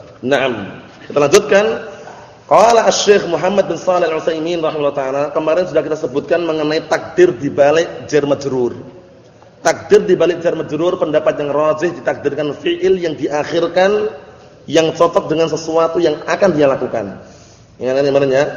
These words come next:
Fi'il yang diakhirkan, paham ya?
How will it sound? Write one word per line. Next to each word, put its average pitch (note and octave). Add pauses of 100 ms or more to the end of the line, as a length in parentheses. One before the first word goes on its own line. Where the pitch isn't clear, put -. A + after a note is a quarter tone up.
(240)
Fi'il F3
yang F#3
diakhirkan, D3+ (400)
paham D3
ya? A#2+